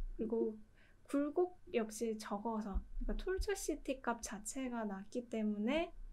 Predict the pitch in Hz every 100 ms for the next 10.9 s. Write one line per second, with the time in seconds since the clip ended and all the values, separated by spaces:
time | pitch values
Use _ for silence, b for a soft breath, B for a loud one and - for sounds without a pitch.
0 | - - - - - - - - - -
1 | - - - - - 208 208 240 240 226
2 | 220 214 214 208 220 220 214 254 285 285
3 | 233 208 208 240 226 202 214 214 226 214
4 | - 214 240 254 240 233 190 - 208 -
5 | 208 247 220 214 - - - - - b
6 | b b b b - - - - - -
7 | - 370 349 359 370 359 247 247 254 254
8 | - - - 311 339 392 381 - 262 294
9 | 339 359 330 320 339 359 370 359 320 233
10 | - 240 247 240 196 190 202 226 214